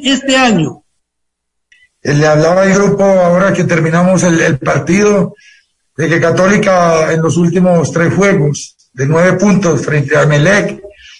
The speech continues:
Speaker 2: frente a Cuenca y hoy frente a Aucas, hemos sacado siete de nueve.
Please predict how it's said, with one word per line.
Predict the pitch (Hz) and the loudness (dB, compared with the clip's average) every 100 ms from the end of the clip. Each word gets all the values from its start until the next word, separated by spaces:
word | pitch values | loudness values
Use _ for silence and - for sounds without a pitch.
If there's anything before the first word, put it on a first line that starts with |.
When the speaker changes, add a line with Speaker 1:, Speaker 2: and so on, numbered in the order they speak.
| _ | _
Speaker 2:
frente | 131 143 156 | -4 -2 0
a | 180 | 0
Cuenca | 175 202 - 147 | 2 2 0 0
y | 165 | 2
hoy | 175 | 2
frente | 175 180 175 175 | 2 0 0 0
a | 185 | 0
Aucas, | 185 185 | 2 0
hemos | 170 170 | 0 0
sacado | 165 165 180 | -2 0 -2
siete | 175 196 190 | 0 -2 0
de | 180 165 | 0 2
nueve. | 175 214 202 | 2 2 2